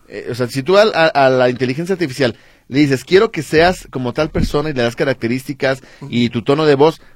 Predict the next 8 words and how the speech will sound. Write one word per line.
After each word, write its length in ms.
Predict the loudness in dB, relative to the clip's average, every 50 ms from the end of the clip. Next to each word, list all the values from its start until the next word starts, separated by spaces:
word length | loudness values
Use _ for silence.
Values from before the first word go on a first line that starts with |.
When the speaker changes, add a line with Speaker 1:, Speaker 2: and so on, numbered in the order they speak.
| -20 -10
Speaker 1:
puede 240 | -2 0 0 2 2
ser 180 | 0 -2 -4 -4
tú 300 | -2 0 0 0 0 0
recreado 500 | -2 -2 -4 -2 0 2 2 2 2 0
por 80 | -4 -6
la 60 | -4
inteligencia 400 | -4 -4 -4 -4 -4 -6 -6 -6
artificial. 480 | -6 -8 -8 -10 -10 -10 -8 -8 -10